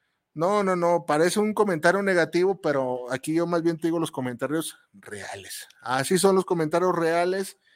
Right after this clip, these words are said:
A lo mejor, este, tú quieres oír a alguien de que sí se puede y con todo el tiempo y con toda la pila tú lo puedes lograr. No, puedes lograr muchas cosas. Hay tiempos y formas que lo ameritan.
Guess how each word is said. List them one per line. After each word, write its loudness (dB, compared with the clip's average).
A -6
lo -2
mejor, 2
este, -2
tú -6
quieres -2
oír 2
a 2
alguien -2
de -2
que -10
sí -6
se -6
puede -2
y -2
con -8
todo -4
el -8
tiempo -6
y -20
con -10
toda -8
la -4
pila 2
tú 0
lo 8
puedes -4
lograr. 4
No, -4
puedes 2
lograr -2
muchas -8
cosas. 2
Hay -2
tiempos 0
y -10
formas -2
que 0
lo -2
ameritan. -6